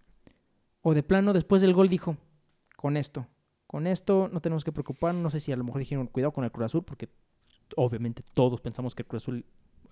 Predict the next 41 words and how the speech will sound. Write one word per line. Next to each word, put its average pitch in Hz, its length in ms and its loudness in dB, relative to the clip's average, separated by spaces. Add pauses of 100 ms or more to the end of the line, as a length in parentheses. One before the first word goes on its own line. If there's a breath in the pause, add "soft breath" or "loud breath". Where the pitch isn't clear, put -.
León 120 420 -4
iba 123 160 -4
a - 20 -6
ser 123 120 -10
la 113 60 -8
final. 127 240 -8 (1200)
Pero 151 320 2
yo 170 120 2
no 226 100 4
vi 247 180 0
ese, 226 200 -6 (160)
ese 233 180 -6
León. 208 380 -2
Es 180 100 -2
más, 170 240 -4 (640)
vi 202 280 2
al 226 160 2
León 196 420 2
contra 147 380 -2
Puebla. 220 300 4 (920)
La, 147 240 -2
la 151 120 0
llave 196 240 4
de 180 80 2
León 180 180 2
Puebla 226 300 4 (520)
estuvo 190 240 6
más 196 160 2
atractiva 175 500 -4
que 156 100 -8
la 131 120 -2
llave 151 220 2
de, 120 200 0 (100)
de 113 120 -12
Chivas 151 420 -4 (320)
León. 165 260 -4
Y 151 140 -6
eso 220 140 -6
porque - 240 -12
prometía 131 340 -4
mucho. 175 320 -6